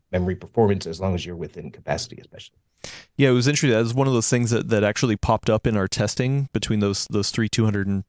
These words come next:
Speaker 2: eighty dollar G P Us, was that the, the Intel card with the wider bus width was able to handle V ram limited capab-, or, like, when it hit, when it would hit the, the V ram,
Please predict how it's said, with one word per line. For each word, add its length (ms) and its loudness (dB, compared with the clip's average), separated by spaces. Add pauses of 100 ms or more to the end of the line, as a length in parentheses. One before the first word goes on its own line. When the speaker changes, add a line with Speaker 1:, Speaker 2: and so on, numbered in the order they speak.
(120)
Speaker 2:
eighty 200 0
dollar 220 0
G 180 -2
P 280 0
Us, 120 -4 (380)
was 160 0
that 220 2
the, 280 2
the 300 0
Intel 280 0
card 340 0
with 260 -4
the 80 -2
wider 320 2
bus 320 -4
width 340 -2 (300)
was 140 0
able 240 0
to 100 0
handle 720 0 (480)
V 260 0
ram 340 0 (520)
limited 500 -2 (480)
capab-, 320 -4
or, 320 0
like, 260 0 (120)
when 200 0
it 100 0
hit, 140 2
when 140 0
it 60 2
would 140 0
hit 160 2
the, 100 -4
the 240 -2
V 180 -2
ram, 400 0